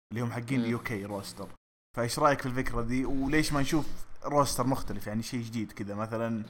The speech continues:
Speaker 1: باورز، مصارعين باور ثقيلين، فهمت الفكرة؟ يكونون هم كينج، آه،
Speaker 2: أي.
Speaker 1: الحلبة.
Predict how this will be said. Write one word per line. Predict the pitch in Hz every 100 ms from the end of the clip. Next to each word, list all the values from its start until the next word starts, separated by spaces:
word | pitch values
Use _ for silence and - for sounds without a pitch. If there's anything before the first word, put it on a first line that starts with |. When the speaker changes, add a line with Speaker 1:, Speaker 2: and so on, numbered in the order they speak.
| - - - - -
Speaker 1:
باورز، | 139 131 120 120 110
مصارعين | 107 123 117 117
باور | 110 120 117 113 113 104 - - - - -
ثقيلين، | 113 143 139
فهمت | 110 117 117
الفكرة؟ | 123 139 147
يكونون | 131 139
هم | 127 135
كينج، | 117 120 107 107
آه، | 101 101 -
Speaker 2:
أي. | 135 127
Speaker 1:
الحلبة. | 98 90